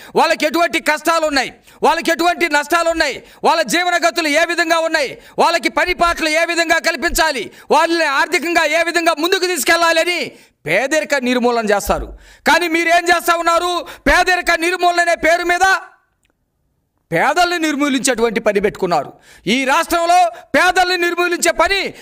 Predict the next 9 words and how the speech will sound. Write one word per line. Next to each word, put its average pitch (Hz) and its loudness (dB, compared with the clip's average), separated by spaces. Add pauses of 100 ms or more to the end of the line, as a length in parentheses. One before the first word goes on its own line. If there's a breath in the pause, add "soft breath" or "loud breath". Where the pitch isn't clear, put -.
(140 loud breath)
మీకు 370 0 (160)
అణు 330 0
అణువున 381 0
కనపడతా 320 0 (100)
ఉంటది. 196 -4 (360 loud breath)
ఏ - 6 (160)
నియోజకవర్గంలో 339 0 (100)
నుంచి 311 -4 (360 loud breath)
తీసుకున్నా 294 0